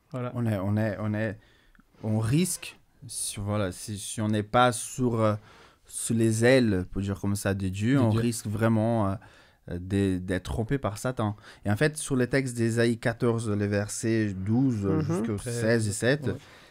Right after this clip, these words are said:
Speaker 2: il y a la description de ce que Cassandro vient de dire, en fait.
Speaker 3: Mhm.
Speaker 2: Et on voit très bien les motivations
Speaker 3: Tu peux
Speaker 2: qui
Speaker 3: nous
Speaker 2: a
Speaker 3: le,
Speaker 2: mené.
Speaker 3: nous
Speaker 2: On
Speaker 3: lire ?
Speaker 2: peut lire ?
Speaker 1: Oui, oui,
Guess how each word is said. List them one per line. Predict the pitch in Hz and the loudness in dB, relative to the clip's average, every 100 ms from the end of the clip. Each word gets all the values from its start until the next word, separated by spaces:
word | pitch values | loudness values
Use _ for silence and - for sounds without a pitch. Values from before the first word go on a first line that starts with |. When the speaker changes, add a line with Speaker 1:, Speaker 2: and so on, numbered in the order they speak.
| _ - | _ -10
Speaker 2:
il | 87 85 101 110 | -6 -4 0 4
y | 123 | 8
a | 143 | 8
la | 131 | 8
description | 117 120 - 135 - | 4 0 -4 -6 0
de | 135 110 | 0 0
ce | - | -2
que | 120 - | -6 -6
Cassandro | - 117 117 110 123 | -4 0 2 4 4
vient | 117 110 | 4 4
de | 104 | 4
dire, | 110 151 | 2 2
en | 131 | 2
fait. | 117 143 175 | 0 -2 0
Speaker 3:
Mhm. | 85 151 214 294 | 0 0 -2 0
Speaker 2:
Et | 104 | 4
on | 113 | 4
voit | 107 135 151 | 6 8 8
très | 151 165 170 | 4 0 4
bien | 143 151 | 4 6
les | 147 | 6
motivations | 117 143 165 175 151 143 - 156 | 8 6 4 0 0 0 2 4
Speaker 3:
Tu | |
peux | 190 | 6
Speaker 2:
qui | |
Speaker 3:
nous | 190 | 6
Speaker 2:
a | 180 | 6
Speaker 3:
le, | - 117 | 6 4
Speaker 2:
mené. | 127 - | 0 -4
Speaker 3:
nous | 92 - | -2 4
Speaker 2:
On | |
Speaker 3:
lire ? | - 254 | 6 8
Speaker 2:
peut | - | 6
lire ? | 262 285 - 196 | 4 2 2 4
Speaker 1:
Oui, | 143 | 6
oui, | 156 | 6